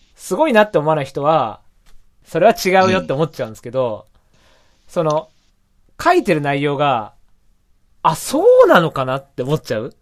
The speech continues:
Speaker 1: こっちが、
Speaker 2: うん。
Speaker 1: じ-、
Speaker 2: うん。
Speaker 1: 自分が例えばCだと思ってたとしましょう、自分が。
Speaker 2: うん。
Speaker 1: だけど、
Speaker 2: うん。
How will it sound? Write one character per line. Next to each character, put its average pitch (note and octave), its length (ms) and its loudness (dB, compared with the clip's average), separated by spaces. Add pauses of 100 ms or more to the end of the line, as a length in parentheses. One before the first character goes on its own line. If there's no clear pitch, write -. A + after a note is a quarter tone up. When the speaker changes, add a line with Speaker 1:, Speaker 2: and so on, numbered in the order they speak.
(120)
Speaker 1:
こ G3+ 120 6
っ - 120 -2
ち E4 160 -4
が、 C4+ 280 8
Speaker 2:
う - 40 -4
ん。 D#2+ 80 -12 (380)
Speaker 1:
じ-、 F3 120 -2
Speaker 2:
う - 20 2
ん。 G3+ 40 2 (240)
Speaker 1:
自 E3+ 140 -4
分 C4 140 2
が C4 100 6
例 B3+ 180 4
え A3+ 40 4
ば E3+ 80 2
C A#3+ 300 -2
だ F3 100 4
と - 80 -2
思 C3+ 120 -6
っ C3 60 -12
て C3 120 -10
た A2+ 160 -10
と - 220 -18
し - 260 -12
ま C#3 120 -4
し - 120 -2
ょ A#2 60 0
う、 G#2+ 40 -6
自 A2 140 -10
分 A2+ 180 -10
が。 A2+ 160 -10
Speaker 2:
う - 60 -8
ん。 A#2+ 320 2
Speaker 1:
だ A#3 140 6
け G#3+ 100 4
ど、 G#3+ 80 6
Speaker 2:
う D#3 140 8
ん。 B2 40 -6